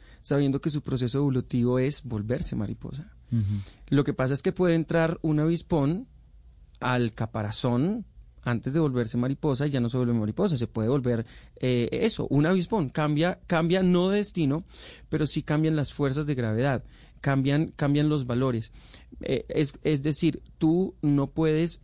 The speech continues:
Speaker 1: cambiar algo que tú ni siquiera sabes. Es como decir, yo compro un libro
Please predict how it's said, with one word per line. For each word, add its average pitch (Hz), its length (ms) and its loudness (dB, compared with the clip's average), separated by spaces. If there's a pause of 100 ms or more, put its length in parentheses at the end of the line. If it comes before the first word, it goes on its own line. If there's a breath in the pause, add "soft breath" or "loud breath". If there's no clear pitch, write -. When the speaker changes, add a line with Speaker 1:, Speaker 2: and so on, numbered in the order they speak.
Speaker 1:
cambiar 135 400 0
algo 143 280 0
que - 120 0
tú 135 160 -4
ni 147 100 2
siquiera 143 320 -2
sabes. 151 400 -2 (340)
Es 135 200 0
como 156 260 0
decir, 131 300 0
yo 139 240 2 (240 loud breath)
compro 165 300 2
un 190 120 4
libro 180 420 4